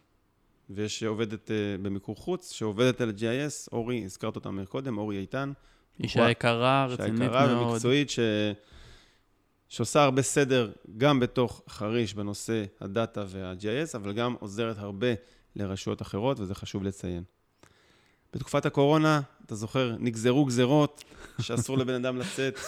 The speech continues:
Speaker 1: מעבר למאה מטר, או מעבר לחמש מאות מטר, או מעבר לאלף מטר מהבית, ואתה אומר, "רבאק, מה יש לי מאה מטר מהבית? מה יש לי חמש מאות? מה יש לי אלף?" עשינו משהו מאוד פשוט.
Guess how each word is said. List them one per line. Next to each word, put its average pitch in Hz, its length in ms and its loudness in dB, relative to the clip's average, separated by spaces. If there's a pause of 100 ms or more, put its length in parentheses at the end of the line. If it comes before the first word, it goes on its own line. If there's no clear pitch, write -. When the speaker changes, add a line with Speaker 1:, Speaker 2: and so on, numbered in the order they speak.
(140)
Speaker 1:
מעבר 127 240 2
למאה 123 360 0
מטר, 131 460 -2 (420)
או 117 80 4
מעבר 120 220 4
לחמש 123 400 2
מאות 131 200 0
מטר, 127 300 2
או 113 100 0
מעבר 123 200 4
לאלף 123 340 4
מטר 131 200 2
מהבית, 127 560 6 (380)
ואתה 104 240 0
אומר, 127 240 4
"רבאק, 135 240 2
מה 135 100 2
יש 143 120 -2
לי 156 60 2
מאה 151 120 4
מטר 151 180 0
מהבית? 143 340 4
מה 131 80 0
יש 139 100 -4
לי 143 80 0
חמש 143 240 0
מאות? 139 120 0
מה 143 80 2
יש 139 80 0
לי 143 100 4
אלף?" 151 260 2 (440)
עשינו - 240 0
משהו 160 200 2
מאוד 165 120 2
פשוט. 165 380 -2